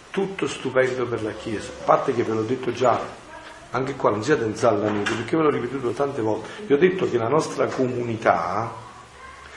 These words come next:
ha avuto una visita canonica da Roma e il mio vescovo di prima, che adesso è arcivescovo di Capua, ci siamo sentiti l'altro giorno, un napoletano tedesco, perché era, eh,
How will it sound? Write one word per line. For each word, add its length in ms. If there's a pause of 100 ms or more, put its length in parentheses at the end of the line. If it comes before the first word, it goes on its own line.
(120)
ha 80
avuto 320
una 160
visita 420
canonica 560
da 140
Roma 480 (240)
e 80
il 80
mio 240
vescovo 540
di 140
prima, 300
che 80
adesso 280
è 20
arcivescovo 640
di 120
Capua, 480
ci 120
siamo 240
sentiti 320
l'altro 340
giorno, 520 (920)
un 580
napoletano 640
tedesco, 800 (880)
perché 320
era, 360 (300)
eh, 420